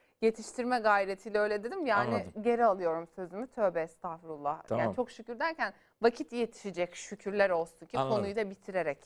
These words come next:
Speaker 2: Anladım,
Speaker 1: manasında.
Speaker 2: anladım. Sorun yok. Ben de
Speaker 1: Yani,
Speaker 2: latife yapıyorum
Speaker 1: yani
Speaker 2: ya.
Speaker 1: bilmiyorum fiziksel olarak kızardım mı ama ruhani olarak gerçekten bütün, ya elleri, parmak uçlarım bile kızardı, öyle
Speaker 2: Tamam,
Speaker 1: söyleyeyim
Speaker 2: neyse,
Speaker 1: yani.
Speaker 2: o da dini hassasiyetin bir görüntüsüdür.
Speaker 1: Ya
Speaker 2: Şimdi de
Speaker 1: gerçekten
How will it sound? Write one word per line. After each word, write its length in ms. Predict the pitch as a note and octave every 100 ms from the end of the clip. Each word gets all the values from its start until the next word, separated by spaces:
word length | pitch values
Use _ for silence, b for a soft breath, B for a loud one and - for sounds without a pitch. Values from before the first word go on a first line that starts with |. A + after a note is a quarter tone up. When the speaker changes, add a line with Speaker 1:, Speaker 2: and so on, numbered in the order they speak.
| -
Speaker 2:
Anladım, 420 | D#3+ D3+ A#2+ A#2
Speaker 1:
manasında. 440 | A#2+ C3 B2+ A2
Speaker 2:
anladım. 180 | B2+ A#2+
Sorun 280 | - C#3 C3+
yok. 160 | B2 G#2+
Ben 180 | C3+ A#2+
de 60 |
Speaker 1:
Yani, 200 | G3+ G3+
Speaker 2:
latife 220 | G3 F3+ D3+
yapıyorum 280 | A#2 -
Speaker 1:
yani 220 | A3 G#3+ A3+
Speaker 2:
ya. 60 |
Speaker 1:
bilmiyorum 240 | B3+ A3+ G#3+
fiziksel 320 | G#3+ - A#3+
olarak 260 | G#3 G#3+
kızardım 520 | A3+ G3+ G#3 G#3 B3+ B3
mı 80 |
ama 300 | C4 B3+ C4+
ruhani 500 | A3+ A#3 A#3 A3+ A#3
olarak 320 | A3+ G#3 A#3 -
gerçekten 600 | A3+ A3+ G#3+ - A#3 G#3+
bütün, 280 | - C4 b b b -
ya 80 |
elleri, 440 | G3 A#3 B3+ C#4 C4+
parmak 440 | - C#4+ D#4 -
uçlarım 400 | C4+ - C#4 C4+
bile 160 | B3+ C4
kızardı, 500 | A#3+ G#3+ A3+ G3+ G3
öyle 260 | G#3 G3
Speaker 2:
Tamam, 140 | F#3 C3
Speaker 1:
söyleyeyim 220 | F3+ B2
Speaker 2:
neyse, 200 | C3 C3
Speaker 1:
yani. 100 | B2
Speaker 2:
o 40 | B2
da 160 | A2+
dini 240 | B2+ C3+ C3+
hassasiyetin 840 | A#2 G#2 B2+ G#2+ A#2 A2 D#3+ D3+
bir 60 |
görüntüsüdür. 640 | A2+ A2+ G#2+ G2+ F#2+ B2 F3
Speaker 1:
Ya 80 | F3+
Speaker 2:
Şimdi 100 | F#3+
de 40 |
Speaker 1:
gerçekten 260 | G#3+ F#3+